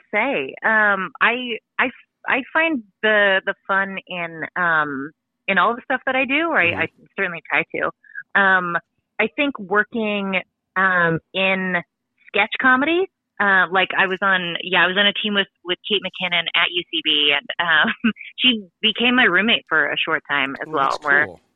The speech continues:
Speaker 1: we're old pals. She's the best. Um,
Speaker 2: So funny.
Speaker 1: but working in, in sketch comedy is so fun 'cause it's very collaborative.
Speaker 2: Yes.
Speaker 1: Um, so yeah, I, th-, I think,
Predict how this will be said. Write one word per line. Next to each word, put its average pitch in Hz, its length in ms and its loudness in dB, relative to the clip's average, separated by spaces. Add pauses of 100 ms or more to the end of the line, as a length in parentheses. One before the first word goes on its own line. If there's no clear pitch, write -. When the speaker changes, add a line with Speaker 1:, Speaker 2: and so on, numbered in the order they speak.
(240)
Speaker 1:
we're 381 220 -2
old 180 260 0
pals. 151 520 0
She's 254 200 0
the 196 80 -2
best. 147 340 0 (500)
Um, 202 280 4
Speaker 2:
So 190 140 -4
funny. - 220 -14
Speaker 1:
but 240 120 -14
working 285 320 0
in, 247 120 -2 (180)
in 214 200 2
sketch 226 280 -2
comedy 196 320 2
is 175 60 -4 (240)
so 208 280 2 (240)
fun 165 440 0 (300)
'cause 202 120 -4
it's 180 180 -4
very 165 220 2
collaborative. 185 760 2 (1080)
Speaker 2:
Yes. 190 100 -2 (280)
Speaker 1:
Um, 170 100 -4 (440)
so 185 220 4
yeah, 196 300 2
I, 175 100 -2
th-, - 140 -4
I 196 140 0
think, 233 200 -6